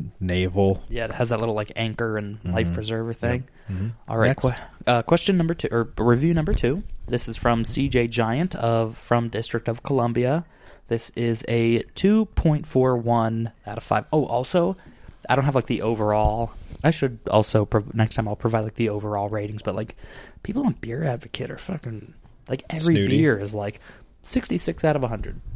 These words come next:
Speaker 2: So anyway.
Speaker 1: Gotcha.
Speaker 2: Uh, God, dude, leg day. My, like, leg is sore. <laughs>
Speaker 1: Nice
Speaker 2: Can
Speaker 1: shirt. Nice shirt, by the way.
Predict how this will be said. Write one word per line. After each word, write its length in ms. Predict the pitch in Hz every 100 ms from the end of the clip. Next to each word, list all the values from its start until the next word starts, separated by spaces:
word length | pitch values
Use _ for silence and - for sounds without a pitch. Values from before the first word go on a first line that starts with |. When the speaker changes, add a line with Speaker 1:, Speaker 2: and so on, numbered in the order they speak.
| -
Speaker 2:
So 100 | -
anyway. 260 | 208 135 123 160 - -
Speaker 1:
Gotcha. 280 | - 90 90 - -
Speaker 2:
Uh, 360 | - - 60 - - - - - - - - - - - - -
God, 220 | 151 156 - - - -
dude, 160 | 143
leg 220 | 113 131
day. 80 | 123
My, 160 | 95 110
like, 180 | 123 104
leg 300 | 110 123 120
is 180 | - - - - -
sore. 360 | - - 123 110 - - - - - - -
<laughs> 140 | - - 165 - - - - - - - - - - - - - - - - -
Speaker 1:
Nice 140 | 104
Speaker 2:
Can 520 | - 220 202 113 127
Speaker 1:
shirt. 80 | 202
Nice 160 | 98 95
shirt, 240 | - 95
by 120 | 95
the 80 | 92
way. 140 | 92